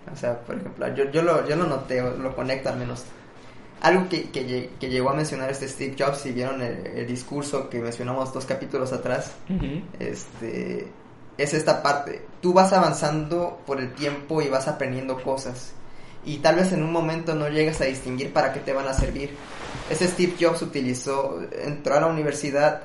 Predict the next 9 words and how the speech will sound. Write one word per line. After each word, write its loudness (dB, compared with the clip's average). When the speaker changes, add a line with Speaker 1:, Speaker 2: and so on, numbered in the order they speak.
Speaker 1:
estudió 0
acerca 0
de 6
tipografías, 0
caligrafías 0
y 4
todo -2
ese -8
rollo, 0